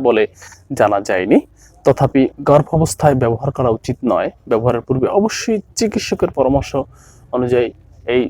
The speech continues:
সিরাপটি গ্রহণ করা উচিত। এবারে জানাবো এই সিরাপটির বর্তমান মূল্য সম্পর্কে। এই সিরাপটির বর্তমান মূল্য হচ্ছে একশো চল্লিশ টাকা এবং এর প্রস্তুতকারক কোম্পানি, আবার বলে দিচ্ছি,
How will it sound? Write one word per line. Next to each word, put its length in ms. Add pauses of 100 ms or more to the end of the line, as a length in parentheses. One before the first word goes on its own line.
(100)
সিরাপটি 380 (400)
গ্রহণ 200 (100)
করা 140 (680)
উচিত। 240 (840)
এবারে 280
জানাবো 280 (400)
এই 140
সিরাপটির 380 (340)
বর্তমান 420 (440)
মূল্য 180 (140)
সম্পর্কে। 400 (640)
এই 120
সিরাপটির 360 (240)
বর্তমান 420
মূল্য 140 (100)
হচ্ছে 260 (480)
একশো 300 (1040)
চল্লিশ 320 (120)
টাকা 200 (640)
এবং 160 (200)
এর 60 (100)
প্রস্তুতকারক 600
কোম্পানি, 320 (260)
আবার 240
বলে 220
দিচ্ছি, 280